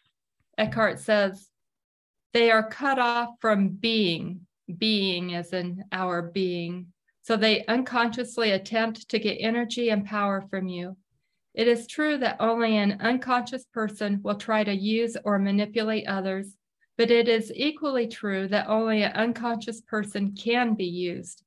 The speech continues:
and manipulated. If you resist or fight unconsciousness behavior in others, you become unconscious yourself.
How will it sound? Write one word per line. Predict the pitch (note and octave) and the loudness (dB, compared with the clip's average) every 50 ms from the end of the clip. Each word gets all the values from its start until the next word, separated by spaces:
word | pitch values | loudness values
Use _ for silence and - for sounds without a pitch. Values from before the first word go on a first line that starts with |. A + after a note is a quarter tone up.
| _ | _
and | - G3 F#3+ | -6 -4 -4
manipulated. | F#3+ F#3+ F#3 F#3 F3+ F3+ - F#3+ F3 E3+ E3+ E3 E3 F3 F3+ - - _ _ _ _ _ _ _ _ _ _ _ _ _ _ | -2 -4 -4 -4 -6 -8 -10 -10 -8 -6 -6 -6 -8 -8 -10 -12 -16 _ _ _ _ _ _ _ _ _ _ _ _ _ _
If | A3+ A3 A3+ | -4 -2 0
you | B3 B3+ C4 B3+ | 2 2 2 4
resist | A#3+ B3 A#3+ A#3 G#3 A3 A3 B3+ C4+ D4+ D4+ - - - - - - | 4 4 4 4 2 4 4 4 6 4 2 -2 -10 -18 -20 -20 -4
or | - A3 A3 G#3+ A3 - | 0 2 2 2 2 0
fight | A#3 A3+ A3 A3+ A#3 A#3 - G3 - - | 2 4 4 4 2 0 -2 -8 -4 -2
unconsciousness | A3 A#3 A3+ A3+ - A#3 A3 G#3+ G3+ G#3 G#3+ G#3 G#3 - A3+ G#3+ G#3+ G#3+ - | 0 0 0 -2 0 2 2 2 2 -2 -6 -8 -6 -4 -2 -2 -2 -4 -4
behavior | - G#3+ G#3+ G3 A3 B3 B3+ B3 G#3 G#3 G#3 G3 F#3+ | -2 -2 -2 0 0 0 0 0 0 0 0 0 0
in | F#3 F3+ - | 0 -2 -2
others, | F3+ F#3 F3+ F3+ F3+ F#3 F#3+ G3 G3+ G3+ - _ _ _ _ _ | -4 -4 -2 -2 -4 -4 -4 -6 -8 -10 -18 _ _ _ _ _
you | - G#3+ A#3+ | 0 0 0
become | G#3 G#3+ A3 G#3+ - G#3+ A3+ A3+ A3+ A3 G#3+ | 2 2 0 0 0 0 2 2 4 2 2
unconscious | - G3+ G#3 G3+ G3+ G#3 G#3+ G#3 G3+ - G3 G3 G3 - | 2 0 0 0 0 -2 -2 -2 -2 -2 -4 -6 -6 -6
yourself. | F#3 F#3 F#3 - - A3 G3+ - - - - | -8 -8 -8 -6 -4 -2 -2 -2 -2 -6 -10